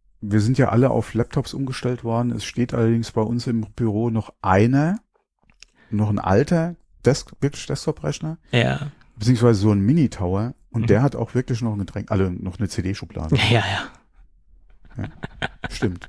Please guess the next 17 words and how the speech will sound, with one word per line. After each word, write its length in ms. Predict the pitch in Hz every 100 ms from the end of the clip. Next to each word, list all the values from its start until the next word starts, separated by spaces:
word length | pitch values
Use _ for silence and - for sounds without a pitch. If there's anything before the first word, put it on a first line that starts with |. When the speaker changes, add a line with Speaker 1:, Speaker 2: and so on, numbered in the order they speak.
| -
Speaker 1:
Aber 200 | 104 98
der 220 | 101 95
wird, 220 | 117 -
glaub 260 | - 120 113
ich, 120 | 104
nur 120 | 113
noch 140 | 120 110
einmal 580 | 104 113 120 113 107 107
alle 240 | 107 107
zehn 200 | - 101
Jahre 280 | 92 101 101
oder 120 | 90
so 120 | 92
benutzt. 420 | 92 92 107 -
Da 80 | 92
läuft 300 | 95 107 -
irgendwie 420 | 117 120 117 117